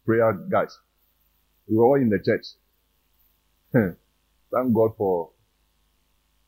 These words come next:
helping us. And then the other little testimonies they were sharing, you know, with witches. Everything was around witches. So, like, the one who is very spiritual is the one who is able to.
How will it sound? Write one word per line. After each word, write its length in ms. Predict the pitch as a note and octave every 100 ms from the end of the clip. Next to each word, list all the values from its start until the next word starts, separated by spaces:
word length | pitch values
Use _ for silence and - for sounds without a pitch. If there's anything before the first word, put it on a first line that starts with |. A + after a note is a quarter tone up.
| _ _ _ _ _ G#2+
helping 340 | G#2 F#2 G2+
us. 340 | E2+ - - - _ -
And 160 | A#2+ B2
then 160 | B2
the 100 | A#2+
other 160 | B2 C#3
little 260 | C#3+ C3 B2+
testimonies 560 | A#2 G#2 B2 A#2 A#2+ A2+
they 80 | G2+
were 160 | G2
sharing, 440 | G2 A#2 G#2 F2 E2
you 100 | G#2
know, 160 | G2+
with 160 | G#2 F#2 G2
witches. 340 | A2+ - A2+ _ -
Everything 360 | A3 A3 G#3 F3+
was 160 | C3
around 340 | A#2+ A#2+ C#3 B2+
witches. 540 | A#2 G#2+ E2+ - - - _ _ _ - - _
So, 320 | - D#3 D#3+ -
like, 240 | C3+ C3
the 80 | C#3+
one 200 | E3+ F#3+
who 120 | A3+
is 80 | B2+
very 280 | D#3+ F3 F3
spiritual 640 | - C#3+ D3+ D#3+ C#3+ D#3+ D3
is 100 | C3
the 100 | B2
one 280 | D3 D3
who 120 | C#3 C#3+
is 220 | A#2 - D3
able 320 | C3+ D3
to. 120 | C#3